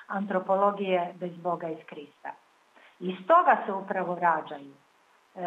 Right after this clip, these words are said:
ja bih rekla da je čovjek izgubio samog sebe, izgubio tako temeljne istine o sebi, zapravo on je napustio Boga. Zaboravio je upravo da je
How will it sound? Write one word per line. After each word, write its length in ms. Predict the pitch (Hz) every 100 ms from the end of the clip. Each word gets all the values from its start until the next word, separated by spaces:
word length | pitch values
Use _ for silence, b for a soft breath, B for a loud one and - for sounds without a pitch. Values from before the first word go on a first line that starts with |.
| 175 175 180
ja 140 | 240
bih 160 | 226 220
rekla 600 | 233 226 226 214 185 175 170
da 240 | 185 180
je 120 | 180
čovjek 340 | 202 220 214 208
izgubio 440 | 185 202 202 185 -
samog 280 | 185 175 175 -
sebe, 320 | 165 165 226 277 _ _ _ _
izgubio 460 | 170 165 185 190 185
tako 300 | 185 180 185
temeljne 580 | 180 185 180 170 165 165
istine 420 | 180 - 233 226
o 80 | 220 220
sebi, 380 | 233 220 233 - b b _ -
zapravo 240 | 254 285
on 80 | 302
je 60 | 240
napustio 580 | 214 233 240 - 247
Boga. 340 | 220 233 - - - _ _ _ _ _ -
Zaboravio 880 | 180 208 208 220 240 247 247 240 214
je 100 | 208
upravo 400 | 226 240 226 220
da 200 | 220 208
je 420 | 208 196 190